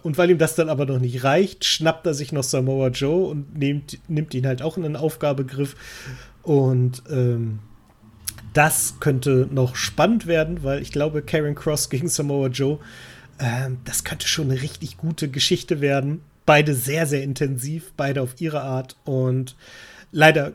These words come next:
funktioniert ja meine Vorhersage nicht mehr. Meine Theorie war ja, Samoa Joe schlägt Karrion Kross, dann Karrion Kross wechselt zu SmackDown. Dafür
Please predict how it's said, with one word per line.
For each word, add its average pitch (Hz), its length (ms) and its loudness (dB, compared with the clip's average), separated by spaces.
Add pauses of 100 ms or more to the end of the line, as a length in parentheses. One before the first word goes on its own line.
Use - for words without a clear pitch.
(160)
funktioniert 151 500 -4
ja 147 80 2
meine 143 240 0
Vorhersage 143 680 -2
nicht 135 180 -10
mehr. 139 100 -4
Meine 135 240 -2
Theorie 135 400 -4
war 127 140 0
ja, 127 260 2
Samoa 135 420 -2
Joe 131 280 -4
schlägt 156 400 -4
Karrion 156 360 0
Kross, - 360 -4
dann 139 220 -8
Karrion 135 360 -2
Kross 135 300 -4
wechselt 147 360 0
zu 151 120 -2
SmackDown. 139 560 0 (300)
Dafür 143 520 0